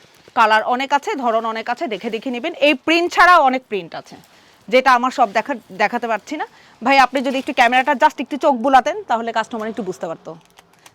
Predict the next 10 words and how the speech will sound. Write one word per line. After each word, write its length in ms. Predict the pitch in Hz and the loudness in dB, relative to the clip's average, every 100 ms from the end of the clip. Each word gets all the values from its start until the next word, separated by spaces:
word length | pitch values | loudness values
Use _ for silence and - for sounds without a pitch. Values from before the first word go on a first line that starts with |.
| - | -2
তাহলে 160 | 208 | 0
আমার 200 | 202 202 | 0 -2
সবগুলো 420 | 196 214 185 190 | -2 -2 -2 -8
খুলতে 240 | 180 202 180 | -8 -10 -10
হবে 160 | 165 | -12
না। 100 | - _ _ _ - - 285 | -14 _ _ _ -20 -20 -12
Look, 300 | - - _ _ _ | -12 -12 _ _ _
ফর্টি 320 | 277 240 254 | 4 4 2
এইট 340 | 214 202 202 - | -4 -4 -4 -10
পাউন্ড। 320 | 151 101 - | -12 -12 -20